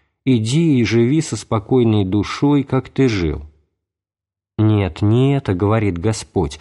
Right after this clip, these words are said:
а другое. Одного тебе недостаёт». Выходит, хотя юноша и исполнил закон, хотя живёт в миру и не собирается уходить от него, всё же ему для спасения и для наследования Божия Царства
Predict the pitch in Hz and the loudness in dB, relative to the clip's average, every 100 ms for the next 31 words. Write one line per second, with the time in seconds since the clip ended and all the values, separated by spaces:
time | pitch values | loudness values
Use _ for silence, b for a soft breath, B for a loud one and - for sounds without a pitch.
0 | B 98 92 110 127 131 107 78 71 - | B -4 0 0 0 2 0 0 -4 -10
1 | _ _ _ _ _ 113 98 104 104 98 | _ _ _ _ _ -4 0 2 2 2
2 | 120 131 - 101 101 107 110 104 104 - | 0 0 -2 0 2 2 2 0 -4 -4
3 | 117 110 107 65 - _ _ _ _ _ | -2 0 -2 -4 -10 _ _ _ _ _
4 | _ _ _ _ _ _ - 104 101 147 | _ _ _ _ _ _ -2 0 0 2
5 | 147 139 - 113 - 107 92 123 123 107 | 2 0 -2 -4 0 0 2 2 2 0
6 | - 107 98 113 110 107 - - 117 107 | -2 -2 -2 0 0 0 -4 -4 0 2
7 | 95 85 87 80 - 104 117 B B B | 2 0 -2 -4 -2 0 0 B B B
8 | - 120 127 107 107 117 104 104 104 101 | -2 0 2 2 0 0 0 0 2 2
9 | 117 120 107 95 107 107 107 104 92 - | 2 2 0 -2 -4 -2 0 -2 -2 -2
10 | 101 - 101 95 143 117 - 101 92 78 | -4 -2 -2 -2 -2 -2 -2 0 0 -4
11 | 69 b b b b - 131 127 135 123 | -8 b b b b -2 0 2 2 2
12 | 131 113 113 - - 101 - - 135 135 | 2 0 -2 -4 -4 -4 -4 0 2 2
13 | 107 98 95 101 104 107 110 - 120 101 | 2 0 -2 -2 0 0 0 -2 -2 0
14 | 98 101 101 95 110 104 95 95 87 - | 0 0 0 0 0 0 0 -2 -4 -2
15 | 127 147 - - 78 | -2 -2 -6 -8 -8